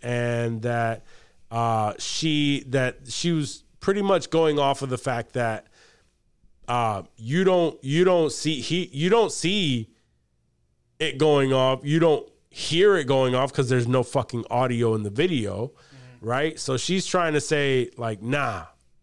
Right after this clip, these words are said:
Speaker 1: I didn't pull the trigger." Uh, when the person is clearly saying, "Yo, she aimed at me, she leaned in, and she shot the shots. I'm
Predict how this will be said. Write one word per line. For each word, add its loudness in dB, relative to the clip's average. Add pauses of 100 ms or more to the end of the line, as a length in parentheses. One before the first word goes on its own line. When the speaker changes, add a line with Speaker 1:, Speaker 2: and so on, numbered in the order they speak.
(120)
Speaker 1:
I -2
didn't -2
pull 2
the -4
trigger." -2 (760)
Uh, 0
when 2
the 2
person 0
is 0 (120)
clearly 4
saying, 2
"Yo, 2
she -2
aimed 2
at -2
me, 0 (340)
she -2
leaned 4
in, 0 (520)
and 0
she -2
shot -2
the -2
shots. -2
I'm -2